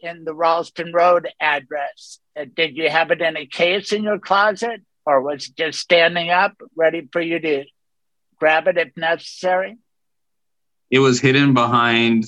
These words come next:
Speaker 2: the closet. So there was a gap between the closet and the wall, and it was stashed in that gap.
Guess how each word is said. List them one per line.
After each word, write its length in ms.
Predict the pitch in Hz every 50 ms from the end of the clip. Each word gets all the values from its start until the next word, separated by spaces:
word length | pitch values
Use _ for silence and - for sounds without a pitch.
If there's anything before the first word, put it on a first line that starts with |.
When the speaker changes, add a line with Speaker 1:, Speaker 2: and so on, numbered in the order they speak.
| - -
Speaker 2:
the 80 | 120
closet. 460 | 113 - - 117 110 98 101 85 87
So 100 | - -
there 100 | 131 127
was 120 | 127 113 127
a 20 |
gap 320 | 123 131 123 123 123 123 123
between 360 | 127 123 - - 127 123 120
the 80 | 117 113
closet 480 | - 120 113 117 117 120 123 120 113
and 120 | - 107 107
the 60 | 98
wall, 480 | 95 90 98 107 110 127 143 139 139 _ _ _ _ _ _ _ _ _ _ _ _ _ _ _ _ _ _ _ _ _ _ _ -
and 120 | - 123 117
it 60 | 110
was 180 | 110 110 113
stashed 520 | - - 117 110 110 110 117 131 - - - - -
in 120 | - 131 113
that 200 | 87 - - -
gap. 300 | - - - - -